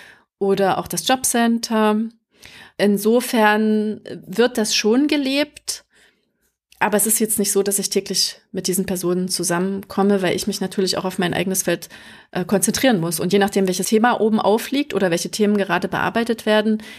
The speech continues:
wechseln diese Gruppen natürlich auch.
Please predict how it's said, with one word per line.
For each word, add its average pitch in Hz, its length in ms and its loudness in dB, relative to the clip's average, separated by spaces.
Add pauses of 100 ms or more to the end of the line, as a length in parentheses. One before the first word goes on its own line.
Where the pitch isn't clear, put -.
(120)
wechseln 208 420 2
diese 175 520 -2 (180)
Gruppen 175 300 -4
natürlich 160 600 -6
auch. - 380 -12